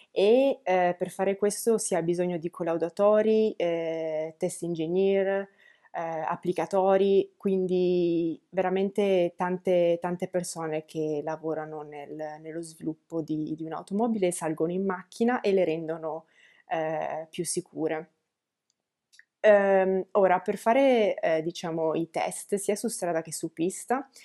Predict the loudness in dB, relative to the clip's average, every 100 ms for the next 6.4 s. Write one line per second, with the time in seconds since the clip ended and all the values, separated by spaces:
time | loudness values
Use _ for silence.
0 | -20 _ -8 -4 0 0 0 0 2 4
1 | 4 2 0 -2 -4 -4 -6 -6 -6 -6
2 | -8 -6 -6 0 -2 -2 -6 -6 -8 -4
3 | -2 -2 -2 -4 -2 -2 0 -2 -4 -6
4 | -6 -8 -10 -8 -4 -2 -2 -4 -6 -4
5 | -4 -4 _ _ _ _ -2 0 2 0
6 | -2 -8 -16